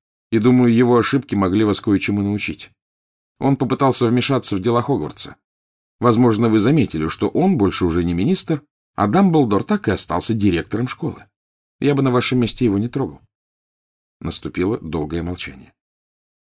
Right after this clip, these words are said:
Но с-, для меня совершенно ясно,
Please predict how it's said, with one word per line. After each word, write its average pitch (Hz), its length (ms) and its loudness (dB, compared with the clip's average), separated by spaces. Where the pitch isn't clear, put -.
Но 87 420 -2
с-, - 420 -2
для 90 280 -2
меня 87 320 -2
совершенно 107 680 -2
ясно, - 920 -6